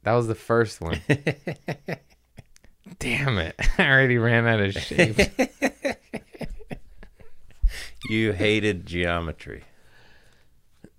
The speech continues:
Speaker 1: Oval. <laughs>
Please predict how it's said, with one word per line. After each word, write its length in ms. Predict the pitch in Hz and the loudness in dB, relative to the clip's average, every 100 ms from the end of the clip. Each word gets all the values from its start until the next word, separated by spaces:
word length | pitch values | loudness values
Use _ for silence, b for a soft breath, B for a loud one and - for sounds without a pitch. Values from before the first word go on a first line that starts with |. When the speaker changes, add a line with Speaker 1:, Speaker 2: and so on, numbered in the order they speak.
| _ _ _ _ _ _ _ _ _ _ _ _ _ _ _ _ _ _ _ _ _ _ _ _ _ _ | _ _ _ _ _ _ _ _ _ _ _ _ _ _ _ _ _ _ _ _ _ _ _ _ _ _
Speaker 1:
Oval. 800 | 160 131 127 131 117 165 185 196 | 4 6 8 6 4 8 8 8
<laughs> 80 | 175 | 6